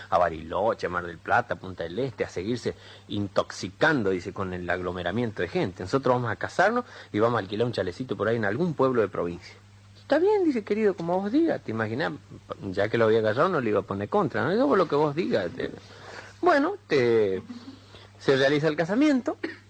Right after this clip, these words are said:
Este, efectivamente alquilaron un chalecito, mm, en un pueblo de, de un, de alguna provincia del país. Y bueno, después del tercer, cuarto día, que,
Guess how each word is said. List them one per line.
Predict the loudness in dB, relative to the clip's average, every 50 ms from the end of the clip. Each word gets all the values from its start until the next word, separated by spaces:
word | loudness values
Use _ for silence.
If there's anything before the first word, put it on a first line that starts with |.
| -20 -20 -20 -20 -20 -20 -20 -20 -14 -6 -4
Este, | -4 -4 -4 -2 2 4 4 6 4 4
efectivamente | 2 2 0 -2 -2 0 0 2 2 2 2 0 2 2 2
alquilaron | 2 2 0 -2 0 2 2 2 2 2 -2 -4
un | -6 -4
chalecito, | -4 -4 -4 -4 -6 -8 -10 -12 -8 -4 -4 -4 -4 -6 -10 -14 -12
mm, | -12 -10 -10 -10 -10 -10 -10 -12 -12 -14 -16 -16 -18 -14 -8 -4
en | -4
un | -2 -2 -2
pueblo | 2 4 4 6 4 4 2 0 -2
de, | -2 -4 -6 -8 -10 -10
de | -10 -10 -10
un, | -10 -10 -12 -14 -14 -16 -16 -16 -16 -16 -14 -12 -12 -10 -6
de | -4 -2
alguna | 0 2 2 2 2 2
provincia | 2 2 2 2 0 -2 -2 -2
del | -4 -4 -4 -4
país. | -2 0 0 0 -2 -4 -8 -16 -20 -20 -20 -20 -20 -20 -20 -20 -20 -20 -20 -20 -20 -20 -20 -20 -20 -20 -20 -10 -4
Y | -2 0 2 2 2 2 2 0 -2 -4 -4 0 2
bueno, | 4 4 4 4 4
después | 2 2 2 2 4 4
del | 4 4 4 4 4 2 2 0 -2 -6 -6
tercer, | -4 -4 -4 0 2 4 4 4 4
cuarto | 2 2 2 2 0 -2 -2 -2
día, | -2 -2 0 0 0 0 -2
que, | -4 -4 -4 -4